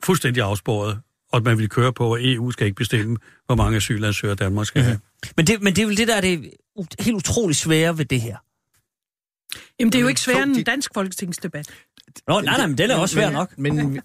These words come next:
Speaker 4: vi,
Speaker 1: Jo, jo.
Speaker 4: vi, vi startede noget af diskussionen med at sige, at de to ting hænger sammen, fordi man beslutter noget af det, vi, vi, vi, vi ga-, laver i fællesskab i Europa, øh,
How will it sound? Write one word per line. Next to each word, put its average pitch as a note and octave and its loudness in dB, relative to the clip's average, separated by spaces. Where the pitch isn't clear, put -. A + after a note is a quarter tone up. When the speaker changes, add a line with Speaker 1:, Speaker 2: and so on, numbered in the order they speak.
Speaker 4:
vi, C3+ -4
Speaker 1:
Jo, C3 2
jo. C3 4
Speaker 4:
vi, D#3+ 4
vi D3+ -2
startede D#3+ 0
noget C#3 4
af G#2+ -4
diskussionen A2+ -4
med A2+ 2
at A2 0
sige, B2+ 0
at C3+ -10
de B2 0
to E3 0
ting D#3+ 0
hænger G2+ 2
sammen, B2 0
fordi A#2+ 0
man A2+ 2
beslutter E3 2
noget C#3+ 2
af A#2 -4
det, C#3+ 0
vi, C3 -2
vi, A#2 -2
vi, A2 0
vi A2+ 0
ga-, A#2+ 2
laver C3 2
i G#2+ 0
fællesskab A#2 -2
i G#2+ 0
Europa, A2 2
øh, G#2+ 0